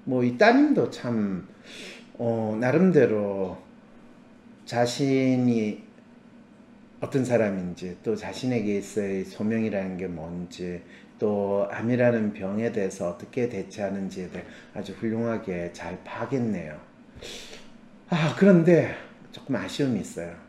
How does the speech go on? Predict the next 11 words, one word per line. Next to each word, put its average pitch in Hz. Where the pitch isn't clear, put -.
그러니까 147
오히려 127
진단한 120
의사가 123
당황하더라. 107
그게 139
무슨 131
큰 165
돌을 175
닦아서가 117
아니다. 101